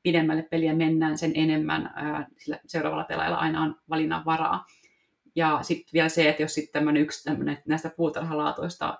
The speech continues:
tyh-, tyhjenee kokonaan, niin sen jälkeen se jotenkin käännetään ympäri, ja sit se tavallaan, sen, sen jälkeen senkin voi draftata osaksi sitä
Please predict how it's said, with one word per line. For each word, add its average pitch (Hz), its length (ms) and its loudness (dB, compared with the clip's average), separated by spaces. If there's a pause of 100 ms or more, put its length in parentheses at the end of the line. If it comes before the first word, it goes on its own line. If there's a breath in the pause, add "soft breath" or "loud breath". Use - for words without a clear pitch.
tyh-, 160 280 2
tyhjenee 160 340 -2
kokonaan, 151 440 0
niin 151 100 -8
sen 151 140 -2
jälkeen 156 320 -4
se 156 80 -6
jotenkin - 380 -8
käännetään 151 400 -2
ympäri, 160 460 -2
ja 151 80 -16
sit - 160 -14
se - 100 -14
tavallaan, 147 440 -6 (140)
sen, 160 240 -2
sen - 180 -4
jälkeen 156 180 -6
senkin 156 280 0
voi 147 140 -4
draftata 160 500 -8
osaksi 160 420 -10
sitä 180 340 -14